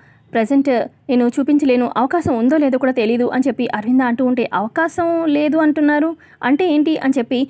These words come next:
సంయుక్త అంటూ ఉంటే, పక్క నుంచి దేవి అని, "అంటే ఈ లోకంలోనే లేదని," అని చెప్పి చెప్తుంది.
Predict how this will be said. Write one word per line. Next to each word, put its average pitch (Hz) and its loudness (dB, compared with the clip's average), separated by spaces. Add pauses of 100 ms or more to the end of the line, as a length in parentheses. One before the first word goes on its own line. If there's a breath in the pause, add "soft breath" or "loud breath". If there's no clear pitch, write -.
(220 loud breath)
సంయుక్త 269 0
అంటూ 254 0
ఉంటే, 247 0
పక్క 240 -6
నుంచి 262 2
దేవి 226 0
అని, 240 0 (240 loud breath)
"అంటే 247 2 (240)
ఈ 285 0
లోకంలోనే 330 2
లేదని," 254 2 (100)
అని 254 0
చెప్పి 254 -2
చెప్తుంది. 233 -2